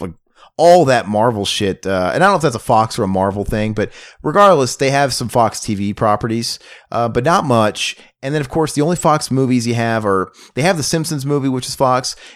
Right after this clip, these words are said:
and they have Home Alone one and two, shit like that. Uh, I don't think, Splash wasn't Disney. I don't know what Splash was, but you gotta remember,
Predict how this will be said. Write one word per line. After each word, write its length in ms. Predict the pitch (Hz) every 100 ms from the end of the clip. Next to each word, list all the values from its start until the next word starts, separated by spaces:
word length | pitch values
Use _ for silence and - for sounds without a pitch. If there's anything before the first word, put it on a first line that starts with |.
| _ _ _
and 140 | 131 135
they 60 |
have 260 | 147 170 123
Home 200 | 147 147
Alone 280 | 143 139 123
one 160 | 131
and 80 | 127
two, 260 | - 123 120
shit 220 | - 104
like 220 | 120 -
that. 360 | 117 113 110 - - _
Uh, 140 | 113 101
I 100 | 123
don't 220 | 156 139
think, 220 | 156 -
Splash 480 | - 135 165 202 -
wasn't 300 | 127 113 92
Disney. 500 | 117 98 85 71 - _
I 80 | 110
don't 100 | 127
know 80 | 127
what 140 | 104
Splash 400 | - 107 101 98
was, 160 | 87 73
but 160 | 160 160
you 100 | 160
gotta 200 | 185 147
remember, 440 | 120 123 104